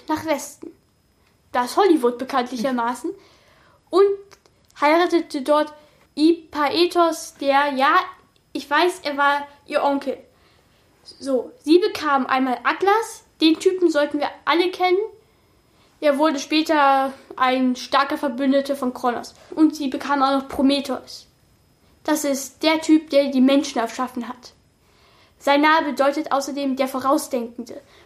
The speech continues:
Zu ihm erzähle ich aber später noch mal was. Dann gab es ja noch Koios, den Titan des Nordens, und Phoebe, die Titanin der Weissagung. Sie hat bei-, eben auch geheiratet, weil sie beide die Gabe der Weissagung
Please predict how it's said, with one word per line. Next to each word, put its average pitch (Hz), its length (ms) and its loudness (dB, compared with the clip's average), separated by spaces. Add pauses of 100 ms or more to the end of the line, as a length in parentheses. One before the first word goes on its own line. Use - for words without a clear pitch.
(120)
Zu - 80 -4
ihm 359 220 6
erzähle 320 640 -4
ich 311 120 -2
aber 254 160 2
später 269 320 -4
noch 247 140 -6
mal 226 160 -8
was. - 320 -20 (1500)
Dann 285 160 4 (220)
gab 330 240 0
es 330 180 -6
ja 262 160 2
noch 240 260 -4 (220)
Koios, 392 600 2
den 294 160 2
Titan 269 320 -4
des 254 180 -6
Nordens, 359 460 0
und 294 260 -4
Phoebe, 311 520 -2 (800)
die 277 200 0
Titanin 285 600 -2 (240)
der 262 80 -2
Weissagung. 330 560 2 (100)
Sie 330 220 2
hat 359 160 4
bei-, 294 160 2 (340)
eben 294 320 0 (160)
auch 277 140 -2
geheiratet, 285 500 0
weil 262 100 0
sie 254 80 -6
beide 262 480 2 (500)
die 240 260 -8 (260)
Gabe 269 240 2
der 262 180 0
Weissagung 240 540 -4